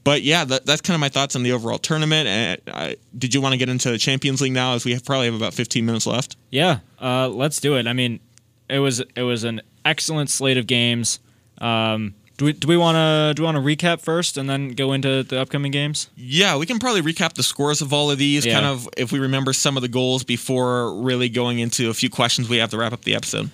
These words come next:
Speaker 2: Yeah, so the first one and, and the biggest one on most people's minds was P S G Barca, and P S G just utter domination. And when I say P S G, I mean Kylian Mbappe with a hat trick.
Speaker 1: Kylian Mbappe F C.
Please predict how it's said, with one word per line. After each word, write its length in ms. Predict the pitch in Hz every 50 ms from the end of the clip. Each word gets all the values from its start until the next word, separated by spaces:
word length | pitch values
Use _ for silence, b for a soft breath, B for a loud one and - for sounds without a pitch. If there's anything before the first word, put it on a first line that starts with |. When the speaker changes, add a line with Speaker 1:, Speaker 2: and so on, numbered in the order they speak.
| - -
Speaker 2:
Yeah, 180 | - 135 139 131
so 400 | 123 - 156 147 143 135 127 - _ _ _ _ _ _ _
the 100 | 120 123
first 280 | - - 151 147 143 -
one 200 | 147 147 143 143
and, 200 | 131 127 120 -
and 180 | - 123 120
the 60 | 117 104
biggest 320 | - 151 143 143 - -
one 160 | 135 131 123
on 140 | 123 120 117
most 200 | 120 120 120 -
people's 260 | 131 - - 113 110
minds 240 | 123 120 120 117 113
was 100 | 113 98
P 140 | - 123 120
S 100 | 113 -
G 120 | - 120
Barca, 520 | 107 117 113 113 110 - 120 117 110 92 b b b b b b b b _
and 280 | 123 120 117 113 107 -
P 140 | - 127
S 120 | 117 110 -
G 180 | - 127 117
just 240 | 101 - 107 - - _ _ _ _ _ _ _ - - -
utter 220 | 123 120 113 110
domination. 640 | 104 123 113 113 110 113 110 107 110 101 - 113 110
And 200 | - 127 131 135
when 100 | 139 143
I 80 | 147 143
say 180 | 139 - 151 135
P 160 | - 156 151
S 140 | 143 135 -
G, 280 | - 139 135 135 135
I 140 | - 147 151
mean 140 | 147 143 131
Kylian 480 | - 156 143 135 131 127 123 120 117
Mbappe 480 | 117 120 120 120 - 123 113 110 110 101 b b b b b b b b -
with 180 | 139 151 139
a 60 | 131 120
hat 260 | 139 139 139 131 -
trick. 200 | - 135 131 -
Speaker 1:
Kylian 320 | 151 170 165 143 131 117
Mbappe 300 | 107 120 127 - 147 127
F 120 | 110 107 -
C. 380 | - - - 120 117 98 85